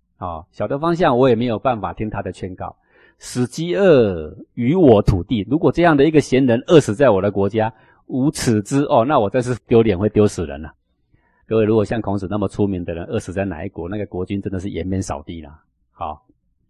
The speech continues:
，“周之亦可受也，免死而已呀。”最坏的情况就这样，如果这个情况我已经快饿死了，国君呢是基于要周济我，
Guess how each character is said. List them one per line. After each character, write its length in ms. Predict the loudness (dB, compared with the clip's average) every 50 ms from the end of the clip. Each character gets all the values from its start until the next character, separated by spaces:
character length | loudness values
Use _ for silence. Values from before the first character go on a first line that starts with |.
| _ _
，“周 180 | 6 6 6 8
之 240 | 6 4 2 2 2 -2 _ _ _ _
亦 160 | 0 0 2 2
可 180 | 0 -4 -6
受 300 | 0 4 4 4 4 2
也， 240 | -2 -10 -14 -16 -18 _ _ _ _ _ _ _
免 280 | -6 -6 -4 -4 -4 -6
死 380 | -6 -8 -8 -10 -12 -16 -16
而 240 | -16 -14 -12 -12 -12
已 240 | -12 -12 -14 -14 -18
呀。” 180 | -20 -20 -20 -20 _ _ _ _ _ -12
最 120 | -6 -4 -2
坏 140 | 0 2 2
的 80 | 2
情 160 | 2 2 2
况 100 | 2 2
就 80 | 2 2
这 120 | 2 2
样， 200 | 2 2 2 0 -6 _ -20 -20 -20 -20 _ _
如 180 | 2 4 4 6
果 200 | 8 6 6 6
这 100 | 6 4
个 100 | 4 4
情 160 | 4 4 6
况 200 | 6 6 8 8
我 100 | 8 6
已 40 | 6
经 100 | 4 6
快 180 | 8 8 10
饿 180 | 10 10 8 6
死 200 | 6 4 0 0
了， 120 | 0 0
国 220 | 0 2 2 0 2
君 240 | 2 2 2 2
呢 160 | 2 2 0 0
是 140 | -2 -6
基 440 | -8 -8 _ -8 -4 -2 0 0 0
于 200 | 0 0 0 0
要 120 | 0 0 0
周 220 | 6 8 8 8
济 220 | 8 6 2 2 2
我， 220 | 0 -2 -6 -12